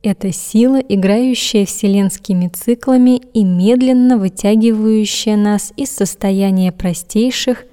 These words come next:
к человеческой силе бытия. Когда этот путь будет пройден, нам не понадобятся ни машины, ни уран, чтобы возместить собственное бессилие.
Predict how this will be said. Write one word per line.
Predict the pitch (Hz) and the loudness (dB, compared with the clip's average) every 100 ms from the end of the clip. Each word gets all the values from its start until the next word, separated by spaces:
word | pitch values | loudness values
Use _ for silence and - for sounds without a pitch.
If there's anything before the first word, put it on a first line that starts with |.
| _ | _
к | - | -16
человеческой | - 208 190 180 220 - 208 - 202 | -4 0 0 0 -2 -4 -10 -6 -6
силе | 185 - 196 185 | -6 -6 -4 -2
бытия. | 175 180 - 196 185 175 160 _ _ _ _ _ _ - - - - | -2 -4 -4 -2 0 -2 -6 _ _ _ _ _ _ -20 -20 -20 -6
Когда | 220 214 285 | -2 0 0
этот | 311 240 226 - | -2 -2 -4 -4
путь | 220 196 - | -2 -2 -2
будет | 214 185 190 185 - | -2 0 0 0 -2
пройден, | 208 240 277 262 262 262 - _ - | 0 2 4 2 2 0 -10 _ -4
нам | 311 | -2
не | 311 | 0
понадобятся | 269 294 294 233 180 175 - - 175 - - | 0 0 0 0 0 -4 -6 -8 -8 -8 0
ни | 214 | 2
машины, | 190 170 - - 226 254 254 254 - | 2 0 -4 -2 2 2 0 -4 -4
ни | 202 190 | 2 2
уран, | 180 175 180 233 254 - _ | 2 0 -2 -2 -2 -6 _
чтобы | - - 220 214 | -8 -2 0 0
возместить | 208 208 220 214 - 220 - | 2 2 2 0 -4 -6 -4
собственное | - 202 - - 196 190 190 190 | -4 -4 -4 -4 -2 0 -2 -2
бессилие. | 190 185 - - 196 180 185 | -4 -4 -6 -4 -2 0 -2